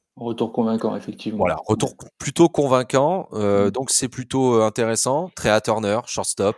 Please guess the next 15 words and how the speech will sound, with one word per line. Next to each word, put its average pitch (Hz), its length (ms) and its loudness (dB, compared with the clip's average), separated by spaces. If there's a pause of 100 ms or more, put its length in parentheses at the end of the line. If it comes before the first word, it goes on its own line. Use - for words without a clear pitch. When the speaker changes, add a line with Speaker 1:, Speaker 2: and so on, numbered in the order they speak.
(100)
Speaker 2:
hein, 85 320 -10
on 82 60 -12
va 87 100 -8
voir 92 160 -4
s'il 92 320 -6
continue 104 440 -10
de 98 180 -4
glisser 98 580 -6 (720)
et 71 100 -14
de 87 140 -14
slider, 92 640 -6
euh, 80 180 -12
comme, 82 280 -12
euh, 78 340 -14 (560)
euh, 67 100 -10